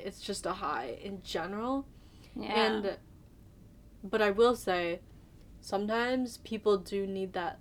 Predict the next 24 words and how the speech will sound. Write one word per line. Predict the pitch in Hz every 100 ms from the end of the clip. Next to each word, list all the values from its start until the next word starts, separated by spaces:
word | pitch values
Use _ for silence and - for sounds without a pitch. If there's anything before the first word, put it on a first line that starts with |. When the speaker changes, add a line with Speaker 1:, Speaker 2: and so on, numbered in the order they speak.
| -
Speaker 1:
like, | 196 -
spiritual | - - - 170 196 220 208
high | 208 208 214 208
to | -
get | 196 190
them | 190 190
started, | - 160 170 196 214 - - -
but | 233
that's | 214 208
really | 196 196 208 208
not | 190 180 190
where | 190
you | 185
can | - -
stay. | - - -
Like, | 196
you | 190 190
Speaker 2:
That's | 196
Speaker 1:
need | 190
to | 190
develop | 185 180 175 165 -
your | 196
own | 180 185
relationship | 180 185 - 185